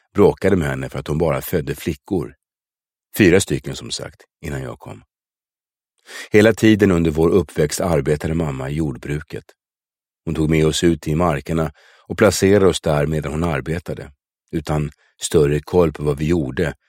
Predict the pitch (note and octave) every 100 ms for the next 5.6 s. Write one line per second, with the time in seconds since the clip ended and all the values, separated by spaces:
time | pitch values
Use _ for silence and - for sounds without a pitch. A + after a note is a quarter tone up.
0 | _ _ - D#2 D2 D2 - D2 C#2 D2
1 | E2 F2+ C2 C#2+ E2 D2+ E2 C2+ - E2
2 | - - G#1 A1+ _ _ _ _ _ _
3 | _ _ _ _ _ G2 G2 - B2 G2
4 | F#2+ - G#2 F2+ A2 E2+ D2+ D#2+ E2+ F2+
5 | C#2+ D2+ F2+ D#2 A#1+